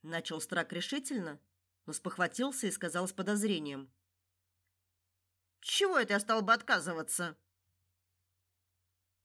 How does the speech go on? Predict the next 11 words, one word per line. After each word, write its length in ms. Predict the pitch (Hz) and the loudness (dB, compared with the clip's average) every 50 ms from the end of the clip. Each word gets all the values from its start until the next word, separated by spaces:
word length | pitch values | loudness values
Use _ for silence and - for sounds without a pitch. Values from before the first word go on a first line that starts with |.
| _ _ _ _ _ _ _ _ _ _ _ _ _ _ _ _ | _ _ _ _ _ _ _ _ _ _ _ _ _ _ _ _
Тахаш 400 | - 170 165 - 190 170 - - | -4 -4 -2 0 0 0 0 -2
проводил 480 | - 165 151 156 156 156 175 233 240 208 | -6 -4 -2 -2 -2 0 2 2 2 2
их 100 | 190 143 | 2 0
долгим 320 | 170 175 175 165 185 175 | -2 -4 -2 -2 -4 -4
взглядом. 640 | 160 165 170 165 160 147 - 139 131 131 135 - _ _ _ _ _ _ _ _ _ _ _ _ _ _ _ _ _ _ _ _ _ _ _ _ _ _ _ _ _ _ | -4 -6 -4 -2 -2 -4 -4 -8 -12 -14 -16 -20 _ _ _ _ _ _ _ _ _ _ _ _ _ _ _ _ _ _ _ _ _ _ _ _ _ _ _ _ _ _
«Дети!» 680 | 269 262 247 233 247 294 262 247 254 254 - - 143 127 _ _ _ _ _ _ _ _ _ _ _ _ _ _ _ _ _ _ _ _ _ _ _ _ _ _ _ _ _ _ _ _ _ _ _ _ _ _ _ _ _ _ _ _ _ _ _ _ _ _ _ _ _ _ _ _ _ _ _ _ _ _ _ | -8 -8 -6 -2 0 0 0 0 0 -2 -10 -10 -10 -16 _ _ _ _ _ _ _ _ _ _ _ _ _ _ _ _ _ _ _ _ _ _ _ _ _ _ _ _ _ _ _ _ _ _ _ _ _ _ _ _ _ _ _ _ _ _ _ _ _ _ _ _ _ _ _ _ _ _ _ _ _ _ _
«Какие 640 | - - 214 226 226 - - 285 294 277 262 240 220 | 0 4 4 4 4 4 4 4 6 6 8 8 8
они 200 | 208 214 226 233 | 8 8 4 4
дети?» 540 | 202 247 269 208 - - - 151 135 135 - _ _ _ _ _ _ _ _ _ _ _ _ _ _ | 4 4 4 4 2 0 -8 -8 -8 -10 -16 _ _ _ _ _ _ _ _ _ _ _ _ _ _
возразил 540 | - 143 139 151 165 165 160 151 160 151 127 | -10 -8 -4 0 0 0 0 0 -2 -4 -2
Теонард. 580 | - 156 151 151 147 143 135 127 - _ - | -2 -2 -2 -2 -2 -4 -6 -8 -10 _ -20